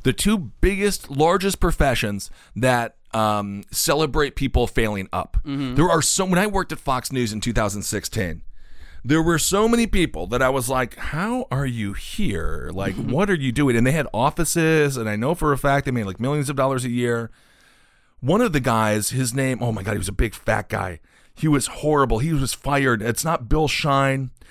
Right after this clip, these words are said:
Speaker 1: I forget the guy's name, but he was a big old boy, massive, disgusting looking guy. And I went into his office to meet him, and he had just finished blowing his nose in a, in a, uh, <laughs> Kleenex,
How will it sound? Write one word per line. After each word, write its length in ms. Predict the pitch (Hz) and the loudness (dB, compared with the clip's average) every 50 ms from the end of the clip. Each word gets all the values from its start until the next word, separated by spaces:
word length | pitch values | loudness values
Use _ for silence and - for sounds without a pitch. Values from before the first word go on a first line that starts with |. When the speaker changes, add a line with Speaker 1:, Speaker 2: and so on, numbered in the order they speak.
| - - - - | -20 -12 -6 -4
Speaker 1:
I 80 | 139 | -2
forget 420 | 131 - 170 151 123 117 202 202 - | 0 2 2 2 4 4 2 2 2
the 80 | 190 151 | 0 0
guy's 340 | 139 139 135 135 123 107 | 2 2 2 2 2 0
name, 200 | 127 127 117 107 | 0 2 2 2
but 100 | 101 113 | 2 2
he 80 | 113 139 | 4 4
was 200 | 139 127 - - - - 120 - - - | 4 2 2 -2 -6 -10 -14 -14 -10 -8
a 60 | 139 123 - - - - | -8 -8 -8 -12 -4 0
big 140 | - 220 196 | 2 2 4
old 300 | 165 139 120 117 107 90 | 4 4 4 2 0 0
boy, 400 | 87 120 120 117 110 104 98 98 101 | 2 2 4 4 2 2 0 -2 -2
massive, 480 | 110 127 143 156 151 143 - - 113 95 | 0 0 2 2 2 0 0 -2 -2 -2
disgusting 560 | - 107 - - - - 160 143 - - 143 | -2 0 0 0 0 0 2 2 2 2 2
looking 240 | 127 113 - 123 117 | 0 0 0 0 2
guy. 300 | 107 110 107 101 92 - - - - - - - - - - | 4 4 2 2 0 -4 -8 -14 -18 -18 -18 -18 -12 -4 0
And 120 | 131 123 | 2 4
I 60 | 123 | 4
went 200 | 120 123 165 196 | 4 4 4 2
into 220 | 220 214 180 196 175 | 2 2 2 2 2
his 120 | 160 147 | 2 4
office 320 | 156 147 143 - 139 127 - | 2 2 2 2 0 -2 -2
to 100 | - 120 | -2 0
meet 240 | 117 123 131 139 123 | 2 4 4 4 4
him, 240 | 107 90 90 85 - - - - - - - | 2 0 -4 -6 -10 -14 -16 -16 -12 -4 0
and 120 | 127 131 131 | 2 4 4
he 120 | 131 143 | 4 4
had 80 | 127 117 | 2 2
just 340 | 98 90 143 165 214 - - | 0 0 0 0 0 0 0
finished 320 | - 208 196 160 117 104 92 | 2 2 2 0 0 2 4
blowing 320 | - 127 131 151 175 185 | 4 4 4 4 2 2
his 140 | 170 147 123 | 0 0 0
nose 280 | 135 135 127 127 120 - | 2 2 2 2 2 2
in 140 | - 123 117 | 2 0 2
a, 260 | 117 110 117 151 156 - - | 2 2 2 0 0 0 0
in 140 | 180 120 117 113 | 2 4 4 4
a, 180 | 107 107 101 | 4 4 4
uh, 180 | 98 92 90 87 | 2 0 -2 -4
<laughs> 20 | |
Kleenex, 600 | - - - 220 220 190 120 95 90 - - - | -6 -4 0 0 2 2 0 0 -2 -6 -10 -14